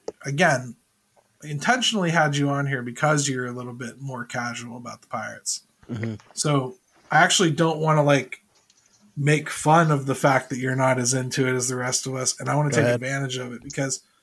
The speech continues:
Speaker 1: what the Pirates need to be targeting is people like you, not people like me.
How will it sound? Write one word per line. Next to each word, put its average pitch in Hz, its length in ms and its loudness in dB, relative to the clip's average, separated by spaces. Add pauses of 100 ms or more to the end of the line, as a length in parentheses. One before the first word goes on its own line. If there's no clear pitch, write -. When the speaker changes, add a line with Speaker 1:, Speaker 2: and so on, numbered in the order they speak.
(600)
Speaker 1:
what 165 180 0
the 160 60 -4
Pirates 185 440 4
need 185 160 2
to 160 60 -4
be 143 120 0
targeting 156 460 2
is 123 80 -8
people 139 300 -4
like 113 220 -10
you, 151 220 -2 (180)
not 156 180 0
people 131 260 -2
like 110 220 -16
me. 123 300 -12